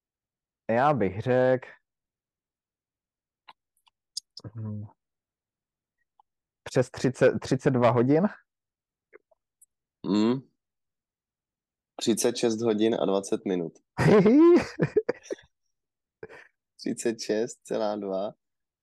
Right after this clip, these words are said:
Speaker 2: děleno šesti je průměrný denní výkon šest hodin. Ty píčo, to je
Speaker 1: <laughs>
Speaker 2: strašný, ty vole, to je strašný.
Speaker 1: Takže Krištof vlastně hlavně přes den
Speaker 2: <clears throat>
Speaker 1: hraje a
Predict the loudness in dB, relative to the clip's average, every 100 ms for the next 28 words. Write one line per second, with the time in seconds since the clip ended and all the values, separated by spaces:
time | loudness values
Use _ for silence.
0 | -10 -6 -4 -6 -10 -12 -12 -8 -6 -6
1 | -10 _ _ _ _ -6 -6 -2 0 0
2 | 0 0 -2 -2 -2 -2 -4 -4 -6 -8
3 | -10 -10 -10 -10 -8 -8 -8 -8 -6 -8
4 | -10 _ _ _ _ _ _ _ _ _
5 | _ _ _ _ _ -6 -6 -6 -10 -8
6 | -8 -8 -6 -8 -4 2 4 4 2 0
7 | 0 -4 -4 -10 -10 -8 -8 -10 -12 -14
8 | _ -12 -12 -14 -14 -10 -10 -10 -16 _
9 | -18 _ _ _ _ _ -2 0 0 0
10 | 0 -2 2 2 4 2 2 0 -2 2
11 | 4 4 0 _ _ _ _ _ 0 4
12 | 4 4 2 2 0 0 2 4 4 6
13 | 6 6 6 4 2 2 4 4